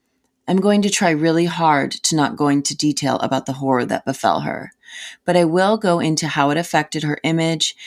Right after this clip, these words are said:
and what the press did to her and by extension female victims of crime generally, but no crime scene descriptions here.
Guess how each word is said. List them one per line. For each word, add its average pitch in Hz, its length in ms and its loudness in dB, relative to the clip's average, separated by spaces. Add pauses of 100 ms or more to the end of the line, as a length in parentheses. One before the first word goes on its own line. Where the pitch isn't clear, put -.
(200)
and 160 140 2
what - 160 0
the 147 80 -8
press - 360 2
did 156 280 0
to 143 140 -2
her 147 240 0
and 151 200 2
by 135 140 4
extension 147 720 2
female 143 420 2
victims 135 480 0
of 135 140 -10
crime 139 360 0
generally, 139 800 0 (480)
but - 160 0
no 170 320 4
crime 147 400 2
scene 139 300 2
descriptions - 580 -2
here. - 380 -4